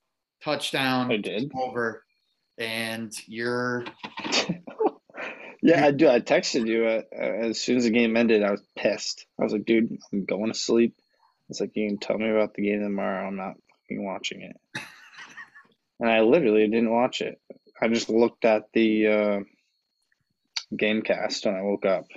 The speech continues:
Speaker 2: and I was like, "Sick."
Speaker 1: So, uh, to transition, Monday night was insane. Raiders won twice.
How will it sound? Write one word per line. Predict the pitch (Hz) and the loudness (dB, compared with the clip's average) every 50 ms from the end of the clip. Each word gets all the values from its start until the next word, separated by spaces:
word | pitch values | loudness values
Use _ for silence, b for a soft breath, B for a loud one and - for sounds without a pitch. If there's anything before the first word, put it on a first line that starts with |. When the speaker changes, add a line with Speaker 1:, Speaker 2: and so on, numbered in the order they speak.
| - - _ - | -20 -20 _ -10
Speaker 2:
and | 104 98 | -8 -8
I | 98 | -6
was | 101 104 | -8 -8
like, | 101 104 - - | -8 -10 -10 -12
"Sick." | - - 107 98 87 85 - - - _ _ _ _ _ _ _ | -6 -2 0 0 0 -2 -6 -12 -20 _ _ _ _ _ _ _
Speaker 1:
So, | - - 185 185 175 170 170 160 - - - - | -6 -2 2 4 4 6 4 4 2 -2 -6 -6
uh, | 165 165 - - - - _ - _ _ _ 143 - - | -4 -4 -4 -6 -12 -20 _ -20 _ _ _ -20 -8 -4
to | 190 185 180 | -4 -4 -4
transition, | - 196 190 185 175 147 151 139 - - 147 143 139 | -4 -2 -2 -2 -2 -2 -2 -2 -2 -4 -6 -4 -2
Monday | 143 156 156 160 160 151 | -2 0 0 0 0 0
night | 147 143 143 151 147 139 | 0 0 -2 -2 -4 -4
was | 143 143 - 135 | -6 -6 -6 -8
insane. | 139 127 - - 131 123 120 120 120 117 120 117 110 | -10 -10 -6 -6 -4 -2 -2 -2 -2 -4 -4 -6 -4
Raiders | 117 117 120 123 135 131 - | -4 -4 -2 -4 -6 -6 -6
won | 143 135 139 131 | -6 -6 -6 -6
twice. | - - 127 120 117 113 113 107 - - - - - | -4 -2 0 2 2 0 -2 -4 -6 -8 -10 -10 -14